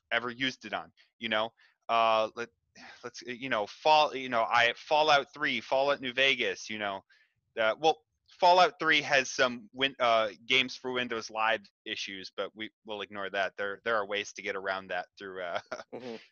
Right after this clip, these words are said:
Speaker 1: you know, some back, you know, going into the files and whatnot and mods. But, um, I, I don't know how much of that has to do with that, but I wonder if there is an element that causes issues like that.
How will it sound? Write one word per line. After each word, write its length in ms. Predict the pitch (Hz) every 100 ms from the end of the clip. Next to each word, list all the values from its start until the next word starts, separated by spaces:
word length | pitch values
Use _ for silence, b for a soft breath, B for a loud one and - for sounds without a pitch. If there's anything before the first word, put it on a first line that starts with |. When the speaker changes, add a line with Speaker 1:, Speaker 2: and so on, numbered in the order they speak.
| -
Speaker 1:
you 80 | 120
know, 160 | 104
some 240 | - - 110
back, 280 | 131 113 -
you 160 | 123 110
know, 160 | 92 87
going 320 | 127 123 117
into 280 | 117 117 113
the 280 | 101 98 92
files 460 | - 104 101 95 101
and 100 | 104
whatnot 440 | 98 101 101 98
and 120 | 95 95
mods. 420 | 98 95 92 - -
But, 180 | 95 - b b b _
um, 300 | 107 104 95 -
I, 140 | 135 156 -
I 120 | 175
don't 200 | 214 262
know 180 | 165 196
how 180 | - 202
much 320 | 208 214 -
of 80 | 202
that 200 | 196 196
has 260 | - 202 -
to 100 | 202
do 160 | 214
with 120 | 208 214
that, 200 | 202 -
but 100 | 147
I 80 | 143
wonder 460 | 143 156 170 185 185
if 140 | 139 - _ _
there 380 | 123 120 131 131
is 180 | 127 120
an 100 | 123 -
element 520 | 127 127 120 101 95 - - _ _ _ _ -
that 200 | 113 - -
causes 580 | 143 131 117 120 113 -
issues 420 | 127 - 131 117
like 200 | 131 117 -
that. 260 | 127 139